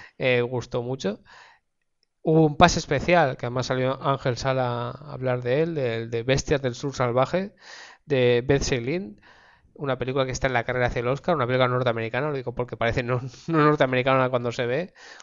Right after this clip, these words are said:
una película muy emocionante, que había, que triunfó en Sundance, que triunfó en, que se llevó el premio a la mejor ópera prima en el Festival de Cannes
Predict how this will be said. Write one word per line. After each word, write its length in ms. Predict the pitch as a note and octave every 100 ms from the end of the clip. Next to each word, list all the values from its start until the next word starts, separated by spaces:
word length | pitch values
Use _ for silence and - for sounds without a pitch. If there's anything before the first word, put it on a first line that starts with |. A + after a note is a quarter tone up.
| _
una 120 | D3
película 240 | B2+ B2 A2+
muy 220 | B2+ C3
emocionante, 720 | A#2 A2+ B2+ A#2+ C#3+ F#3 A3+ - _ _ _
que 100 | -
había, 240 | - A#2 A#2
que 260 | - B2+
triunfó 600 | B2 A2+ A2 B2+ A#2+ A#2
en 300 | A#2 A#2+ B2
Sundance, 540 | B2 D3 D#3 E3+ G3+ F#3+
que 220 | D3 B2+
triunfó 640 | B2 A#2+ A2+ A2+ C3 B2
en, 540 | A#2 A2+ A2+ A#2 - -
que 100 | -
se 140 | -
llevó 220 | A#2 A2 A2+
el 60 |
premio 260 | A#2+ A#2+ A#2+
a 40 |
la 80 | A#2
mejor 200 | A2+ B2+
ópera 260 | A2+ A2+ A2
prima 240 | C#3 E3 D#3
en 60 |
el 60 | B2
Festival 360 | A#2+ - A#2
de 100 | A#2
Cannes 320 | A#2+ D#3+ F#3